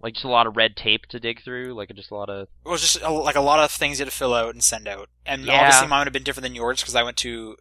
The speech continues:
Speaker 2: I went into an art program, so it was also portfolio stuff I had to send out.
Speaker 1: Oh,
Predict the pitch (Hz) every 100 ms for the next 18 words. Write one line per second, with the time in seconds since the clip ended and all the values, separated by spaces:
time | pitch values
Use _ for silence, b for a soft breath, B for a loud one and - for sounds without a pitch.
0 | - 117 117 113 - 113 113 110 - 139
1 | 127 143 160 170 - 117 120 120 117 -
2 | 107 - 113 - 107 110 117 120 131 127
3 | 123 - - 123 127 - _ _ - -
4 | 127 123 113